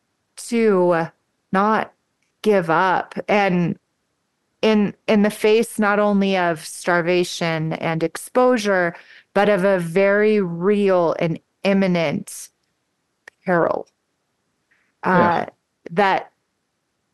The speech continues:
Speaker 1: raises the question of, is life worth living in a world where such and such happens? And so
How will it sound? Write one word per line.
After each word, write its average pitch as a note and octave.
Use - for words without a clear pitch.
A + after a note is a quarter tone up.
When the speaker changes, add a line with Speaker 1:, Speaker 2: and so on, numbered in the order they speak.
Speaker 1:
raises G3
the F3+
question F3+
of, E3+
is G3
life F#3
worth F3+
living E3+
in D#3+
a D#3
world D3+
where E3
such -
and D#3
such -
happens? -
And F3+
so G3